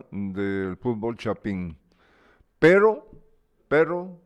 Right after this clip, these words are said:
todavía tiene la oportunidad de pelear por la clasificación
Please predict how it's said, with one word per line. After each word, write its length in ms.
todavía 800
tiene 420
la 120
oportunidad 1040
de 220
pelear 600
por 200
la 140
clasificación 1300